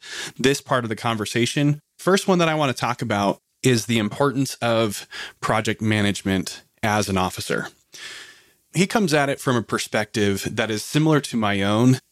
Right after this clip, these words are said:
that the communications career field and also in the civil engineering career field. And maybe it's true for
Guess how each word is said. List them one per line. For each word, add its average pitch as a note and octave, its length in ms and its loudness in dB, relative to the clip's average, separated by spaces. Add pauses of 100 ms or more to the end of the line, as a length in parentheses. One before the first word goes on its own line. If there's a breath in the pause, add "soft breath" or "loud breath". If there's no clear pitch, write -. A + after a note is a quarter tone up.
(220)
that G2+ 520 -2
the G#2+ 420 0
communications C#3+ 1080 0 (320)
career A2+ 340 4
field G2+ 320 0
and A2+ 160 -2
also D3 360 0
in C#3+ 160 2
the C3 100 2
civil C3 340 0
engineering A2+ 640 2
career F#2 300 0
field. A2+ 260 0
And C3 100 4
maybe A3+ 400 4
it's - 280 -4
true D#3 280 4
for A#2+ 460 2